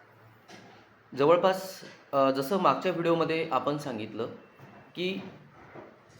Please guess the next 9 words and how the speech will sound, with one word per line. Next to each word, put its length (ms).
मराठवाड्यात 680
लातूर, 400
बीडचा 540
पूर्व 460
भाग, 200
नांदेड, 460
हिंगोली, 280
परभणी, 420
विदर्भात 460